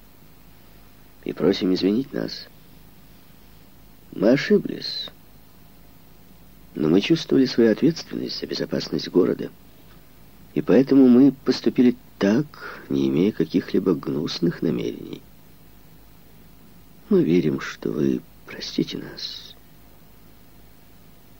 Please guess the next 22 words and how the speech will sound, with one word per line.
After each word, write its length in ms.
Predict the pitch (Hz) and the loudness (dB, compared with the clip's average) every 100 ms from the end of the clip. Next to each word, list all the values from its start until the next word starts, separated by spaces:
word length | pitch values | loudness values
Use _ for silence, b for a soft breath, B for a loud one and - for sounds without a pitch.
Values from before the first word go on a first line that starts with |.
| - | -16
«Чем 360 | - - 175 180 | -4 2 2 4
же 120 | 170 | 4
вы 200 | 165 160 | 6 4
готовы 600 | 104 120 143 - 143 135 | 2 0 2 2 2 2
искупить 440 | - 143 135 - | 0 -4 -4 -6
свою 240 | - 71 67 | -4 0 0
вину 260 | 65 62 | 0 -4
перед 260 | - 69 85 | -4 -6 -4
нами?» 340 | 82 87 147 165 - - | -2 -4 -6 -10 -20 -20
холодно 420 | - - 62 58 | -8 -4 -4 -4
спросил 420 | - - - - 50 | -10 -10 -8 -6 -8
я. 200 | 50 - - - - - - - - - - - - - - - - - - - - - | -8 -12 -20 -20 -20 -20 -20 -20 -20 -20 -20 -20 -20 -20 -20 -20 -20 -20 -20 -20 -20 -16
«Совет 500 | - - 69 104 - | -4 2 2 2 0
уже 200 | 107 95 | 0 0
просил 500 | - 87 - 170 160 | 2 2 2 -2 0
вас 320 | 147 - - - | -2 -6 -10 -6
о 100 | 104 | -4
прощении». 800 | - 117 - 170 - - - - - - - - - - - - - - - - - B B B B B B B B - - | -2 -4 -4 -6 -8 -12 -16 -18 -20 -20 -20 -20 -20 -20 -20 -20 -20 -20 -20 -20 -20 B B B B B B B B -20 -14
«Ну, 120 | 127 147 | -8 -8
это 160 | - | -8
я 60 | 196 | -10
слышал, 580 | - 208 - - - | 2 2 2 -4 -6